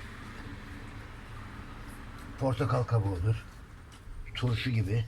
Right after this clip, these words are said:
asit değeri yüksek olan atıklar atmıyoruz. Bu atıkların solucanlara zarar verdiği söyleniyor. Çünkü nazik hayvanlar.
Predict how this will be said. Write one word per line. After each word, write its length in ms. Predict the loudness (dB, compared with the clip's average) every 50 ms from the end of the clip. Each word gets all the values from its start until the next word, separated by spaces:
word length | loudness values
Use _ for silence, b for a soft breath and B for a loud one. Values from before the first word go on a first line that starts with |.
| -2 -8 -10 -10 -10 -8 -8 -8 -8 -6 -2
asit 360 | 0 0 0 0 -2 -2 2
değeri 280 | 4 4 6 6 4 2
yüksek 320 | 0 2 2 0 0 2
olan 220 | 2 2 2 2 0 -2 -8 -14 -14 -12 -12 -12 -14 -14 -16 -16 -16 -16 -16 -16 -4 0 0 0 0 0 -10 -12 -12 -14 -14 -16 -16 -16 -16 -16 -16 -16 -16 -16 -18 -18 -18 -18 -18 -18 -18 -18 -18 -18 -18 -18 -16 -16 -16 -16 -14 -16 -16 -16 -16 -16 -16 -16 -16 -18 -16 -16 -16 -16 -18 -18 -18 -18 -18 -18 -18 -16 -16 -16 B B B B B B B B B B -8 -4
atıklar 440 | -2 -2 0 0 0 2 2 2 2 2
atmıyoruz. 680 | 2 0 2 2 2 2 4 4 2 0 0 -2 -6 -10 -12 -14 -16 -16 -18 -18 -18 -18 B B B B B B B B B B B B -2
Bu 100 | 0 0
atıkların 480 | 0 0 -2 2 4 6 6 6 6
solucanlara 680 | 4 4 4 6 6 8 8 8 8 8 8 8 6 6
zarar 380 | 6 4 4 6 6 6 6
verdiği 420 | 4 4 4 4 4 4 2 2 0 -2 -8 -12
söyleniyor. 600 | -6 -2 0 0 2 2 2 4 4 4 2 0 -2 -8 B B B B B B B B B B B B B B B B -10
Çünkü 260 | -6 -4 0 2 4
nazik 340 | 4 6 6 4 4 2 0 -2 -6 -10 -12 -14 -18 -18 -18 -18 -18 -16 -16 -16 -18 -18 -18 -14 -6 -2
hayvanlar. 500 | 0 0 2 2 2 2 2 2 2